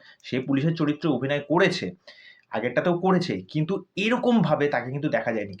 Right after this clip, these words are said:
তা এখানে তারপরে আমি বলবো কৌশানী, কৌশানীও দারুণ লাগছে। এবং কৌশানী recently একটা ইন্টারভিউতে সে জানিয়েছে, মানে, ওখানকার আঞ্চলিক ভাষা, তাদের প্রোনাউন্সিয়েশন কিরকম হয়, সেটার জন্য সে কিন্তু কাজ করেছে। সুতরাং কৌশানীর ক্যারেক্টারটা কিন্তু,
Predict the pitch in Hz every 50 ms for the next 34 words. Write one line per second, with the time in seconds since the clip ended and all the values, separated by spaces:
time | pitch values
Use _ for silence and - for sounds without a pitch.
0 | - - 123 123 123 123 120 120 117 120 117 135 131 151 143 143 135 - 135 131
1 | - 143 139 135 135 135 143 139 123 139 143 139 135 147 147 139 - 147 143 143
2 | - - 156 143 147 151 143 - 135 135 131 - 147 131 135 143 143 143 120 -
3 | 101 117 131 143 139 139 131 131 - 151 143 143 143 - - - - - 156 196
4 | 190 185 165 147 139 - 170 165 175 185 175 135 131 - 156 156 151 160 156 160
5 | - 160 139 127 127 139 131 131 147 147 170 165 165 185 165 160 139 113 117 120
6 | 135 147 143 131 - - 98 90 82 - _ - 117 120 120 - - 113 - 151
7 | 151 147 151 165 156 - - 135 135 135 131 - 151 151 156 170 175 151 127 131
8 | 123 117 - 139 131 127 - - - - _ _ - 139 151 156 156 - 151 147
9 | 147 156 165 180 165 165 170 151 143 - 151 143 135 - 131 127 127 - 135 131
10 | 120 - 117 120 - 165 - - - - _ _ - - 156 143 175 165 165 165
11 | 165 156 156 170 185 190 185 - - 139 - - 131 127 147 - - 110 117 -
12 | - - 147 131 120 - 104 98 - - 117 - 143 160 170 160 160 131 123 117
13 | - 151 156 165 165 165 - 202 - 131 - - - 151 156 - 156 156 156 139
14 | 139 165 170 175